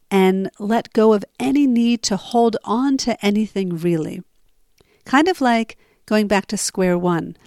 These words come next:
like that feeling of being okay with not knowing. There really is a certain comfort you can get when you surrender to being okay with not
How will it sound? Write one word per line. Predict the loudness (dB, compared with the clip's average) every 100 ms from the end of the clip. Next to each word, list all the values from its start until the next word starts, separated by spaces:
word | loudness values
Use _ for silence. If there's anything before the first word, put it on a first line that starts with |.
| _ _ _ -4
like | -2 0
that | -2
feeling | -2 -2 0 0 -2
of | -4 -4
being | 0 0 0 -4
okay | -8 -10 -12 -4 2 2 2 0
with | -2 -2 -2 _ _
not | -4 -2 0 -4 -10 -10
knowing. | -2 2 2 2 -2 -12 -18 _ _ _ _ _ _ _ _ _ _ _
There | 2 4 4
really | 4 2 2 2 0 2
is | 2 2 -4
a | -8
certain | -4 -2 -4 -6
comfort | -8 -6 -6 -4 -6 -4
you | -6
can | -6 -6 -8 -4
get | -2 0 -2 _ _ _ _ _
when | -2 0 0
you | -4
surrender | -2 -2 -2 0 2 2 2 2 2 0 -6 _ _
to | -4 -4
being | -4 -2 0 -2 -6 -6
okay | -6 -6 -6 -2 0 0 -4 -8 _ _ _ _
with | 0 0 0
not | -4 0 0 -2 -8